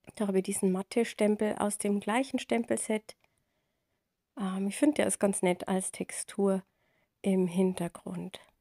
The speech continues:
Natürlich nehme ich eine wasserfeste Tinte her. Auf dem, ich nehme halt Stazone, auf dem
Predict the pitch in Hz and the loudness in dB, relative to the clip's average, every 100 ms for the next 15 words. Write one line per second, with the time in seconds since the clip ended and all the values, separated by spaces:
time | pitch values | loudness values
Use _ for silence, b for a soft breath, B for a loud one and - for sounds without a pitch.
0 | _ _ _ _ _ _ _ _ _ _ | _ _ _ _ _ _ _ _ _ _
1 | _ _ _ _ 220 220 277 285 254 233 | _ _ _ _ -4 0 4 6 6 6
2 | 220 214 208 226 - 233 226 - 220 - | 6 4 2 2 2 -2 -2 -2 -4 0
3 | 220 214 214 202 208 208 - _ _ _ | 0 0 0 2 2 2 -4 _ _ _
4 | _ _ _ - 202 202 202 - - 202 | _ _ _ -2 0 2 2 -2 -4 0
5 | 190 185 185 190 190 - - 220 240 247 | 2 2 2 2 -2 -6 2 6 6 6
6 | 190 - 196 226 240 214 - 202 202 196 | 4 4 2 4 4 2 2 0 2 2
7 | 190 | 2